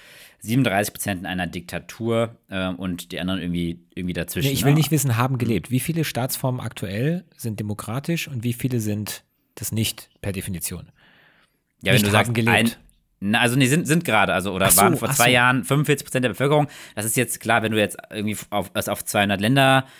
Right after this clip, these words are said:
Speaker 1: ähm, beschränken willst, dann ist es vielleicht eine andere Zahl, aber wenn du jetzt von der Weltbevölkerung ausgehst, dann fast die
Speaker 2: Okay.
Speaker 1: Hälfte in Demokratien, aber auf einen, auf einen absteigenden Ast sozusagen, ja.
Speaker 2: Ja,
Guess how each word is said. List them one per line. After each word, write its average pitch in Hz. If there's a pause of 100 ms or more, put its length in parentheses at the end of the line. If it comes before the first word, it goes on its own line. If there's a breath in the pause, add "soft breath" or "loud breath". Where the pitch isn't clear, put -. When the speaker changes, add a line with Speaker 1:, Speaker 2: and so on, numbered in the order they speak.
(260 loud breath)
Speaker 1:
ähm, 107
beschränken 110
willst, 113
dann 107
ist 101
es -
vielleicht 101
eine 92
andere 123
Zahl, 123
aber 98
wenn 95
du 98
jetzt 92
von 104
der 95
Weltbevölkerung 120
ausgehst, 110
dann 92 (260)
fast 113
die 113
Speaker 2:
Okay. 98
Speaker 1:
Hälfte 104
in 95
Demokratien, 85
aber 90
auf 87
einen, 90
auf 87
einen 90
absteigenden 82
Ast -
sozusagen, -
ja. - (260 soft breath)
Speaker 2:
Ja, 113